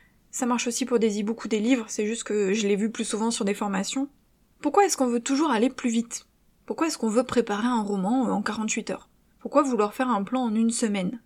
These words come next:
Pourquoi est-ce qu'on veut se bloquer dans un cadre en se disant « dans une semaine, faut que j'ai fini mon plan » ? Déjà, pour tout ce qui est préparation de roman,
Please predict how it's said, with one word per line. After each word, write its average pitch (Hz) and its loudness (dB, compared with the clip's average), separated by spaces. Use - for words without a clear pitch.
Pourquoi 339 -2
est-ce 320 -2
qu'on 254 2
veut 269 0
se 247 0
bloquer 247 4
dans 220 0
un 214 0
cadre 269 0
en 247 2
se 233 0
disant « 214 2
dans 214 4
une 254 0
semaine, 262 0
faut 233 -4
que 208 0
j'ai 208 2
fini 247 2
mon 247 4
plan » ? 208 -4
Déjà, 247 4
pour 277 6
tout 294 -2
ce - -6
qui 220 0
est 196 2
préparation 269 -2
de 262 2
roman, 233 2